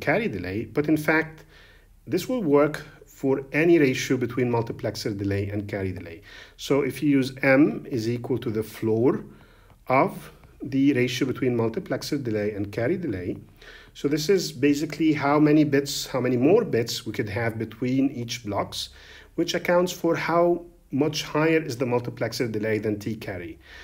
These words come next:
So if multiplexer delay is just a little bit higher than T carry, then M is gonna be equal to one. If it's a, uh, you know, almost double, if it's double, then it's gonna be two, and so on and so forth. If we repeat this, uh, treatment again,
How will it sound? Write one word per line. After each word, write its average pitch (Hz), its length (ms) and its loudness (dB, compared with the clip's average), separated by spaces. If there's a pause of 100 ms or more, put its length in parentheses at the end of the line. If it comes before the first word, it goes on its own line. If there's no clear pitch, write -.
(160)
So 127 380 2
if 131 160 -6
multiplexer 151 540 -2
delay 131 340 2
is 117 440 -4 (300)
just - 220 -8
a 180 40 2
little 165 160 0
bit 156 140 0
higher 143 240 4
than 131 160 0
T 135 160 0
carry, 127 320 2
then 120 220 -4
M 113 120 0
is 101 80 -4
gonna 107 160 0
be 104 140 -4
equal 98 220 -8
to - 120 -8
one. 131 300 0 (260)
If - 80 -18
it's - 160 -4
a, 113 160 -2 (640)
uh, 113 160 -2
you 120 180 -2
know, 110 300 0
almost 120 400 -2
double, 117 380 0
if 104 120 -8
it's - 140 -4
double, 123 400 2
then 123 160 -4
it's 117 140 -4
gonna 113 180 -2
be 104 160 -2
two, 123 240 -2
and 104 120 -4
so 104 240 -2
on 101 120 -2
and 95 100 -2
so 117 160 -4
forth. 98 300 -10 (380)
If 180 160 -8
we 233 80 0
repeat 196 380 -2
this, - 440 0
uh, 110 420 -2
treatment 175 480 0
again, 120 400 2